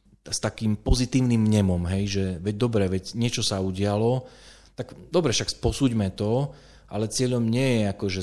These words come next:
zdevastovať toho poskyt-, nemalo by byť, hej, a ani nemám taký dojem, že úrad by to tak robil, pravdu povediac, ale ani by nemalo byť cieľom zametať pod koberec. A tu tiež hovorím, že toto nehovorím, že by sa dialo, hej.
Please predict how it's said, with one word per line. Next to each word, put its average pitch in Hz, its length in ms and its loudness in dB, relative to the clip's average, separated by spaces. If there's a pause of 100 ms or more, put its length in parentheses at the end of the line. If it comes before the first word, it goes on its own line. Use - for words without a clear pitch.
zdevastovať 95 640 0
toho 92 240 -4
poskyt-, 95 400 -8
nemalo 117 480 2
by 101 80 2
byť, 92 240 -2
hej, 95 240 0
a 113 240 -6
ani 127 160 0
nemám 127 480 2
taký 113 240 -4
dojem, 117 240 2
že 104 160 2
úrad 101 160 0
by 92 160 -4
to 98 80 -2
tak 92 160 -2
robil, 90 320 0
pravdu 87 320 -8
povediac, 90 540 -8 (480)
ale 110 320 -2
ani 147 240 0
by 165 160 2
nemalo 180 160 2
byť 151 80 0
cieľom 151 320 2
zametať 120 480 2
pod - 160 0
koberec. 85 480 -6 (160)
A 127 80 0
tu 147 160 2
tiež 131 240 6
hovorím, 117 240 6
že 98 80 2
toto 110 240 0
nehovorím, 107 480 6
že 95 80 2
by 92 80 -2
sa 92 160 0
dialo, 90 560 0
hej. 95 320 -8